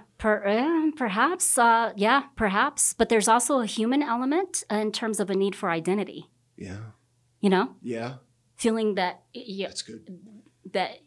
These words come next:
Speaker 1: yeah.
Speaker 2: Connection.
Speaker 1: Mm-hmm. And so if I can wave a flag or put on a hat or whatever it might be, um, I can show that I identify with a particular group, and I think there's that, that need there too.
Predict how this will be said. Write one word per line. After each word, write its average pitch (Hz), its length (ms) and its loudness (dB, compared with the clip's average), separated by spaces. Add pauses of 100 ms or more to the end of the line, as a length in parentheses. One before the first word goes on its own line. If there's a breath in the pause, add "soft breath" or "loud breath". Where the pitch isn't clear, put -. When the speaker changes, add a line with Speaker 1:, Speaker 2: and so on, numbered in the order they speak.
Speaker 1:
yeah. 190 240 -6
Speaker 2:
Connection. 117 580 -8
Speaker 1:
Mm-hmm. 214 360 0 (460)
And 196 200 -2
so 185 420 -4 (180)
if 175 140 -8
I 180 100 0
can 202 160 -2
wave 196 200 -2
a 196 60 -2
flag 208 640 -4
or 165 420 -6
put 214 100 -8
on 196 140 -2
a 175 40 -2
hat 196 420 -6
or 175 200 -10
whatever 196 300 -4
it - 80 -12
might 196 200 -8
be, 233 380 -8 (500 loud breath)
um, 175 300 -6
I 175 80 -4
can 180 160 -4
show 175 300 -4
that 170 300 -6
I 170 160 -2
identify 175 540 -2
with 156 180 -8
a 160 40 -8
particular 160 580 -12
group, 190 480 -8
and 147 320 -8 (760 soft breath)
I 170 60 -4
think 160 220 -10
there's 156 240 -8
that, 160 300 -8
that - 180 -4
need 151 360 -4
there 143 180 -12
too. - 460 -14